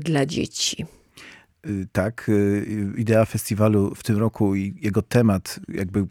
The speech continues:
Speaker 2: krąży mocno wokół ekologii, wokół przyrody, wokół
Speaker 1: Stąd ta zieleń.
Speaker 2: wokół tego, co jest ważne.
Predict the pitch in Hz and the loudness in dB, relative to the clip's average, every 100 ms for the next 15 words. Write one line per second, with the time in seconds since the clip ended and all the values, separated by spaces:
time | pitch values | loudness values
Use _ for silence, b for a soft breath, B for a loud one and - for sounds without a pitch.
0 | - 113 113 98 101 104 - 90 87 - | -2 2 2 4 2 2 0 -2 -2 -2
1 | 87 87 92 90 87 98 90 92 87 - | -2 0 -2 -2 -2 -2 -2 -6 -6 -2
2 | 92 90 90 98 92 87 - 92 87 B | 0 0 0 -2 -2 -6 -2 -2 -2 B
3 | - - 170 - 202 180 - - 95 98 | 0 0 0 4 6 6 4 -4 -8 -6
4 | 95 95 - 98 98 - 98 90 95 98 | -4 -4 -2 0 -2 0 -2 0 0 2
5 | 92 113 131 | 2 2 0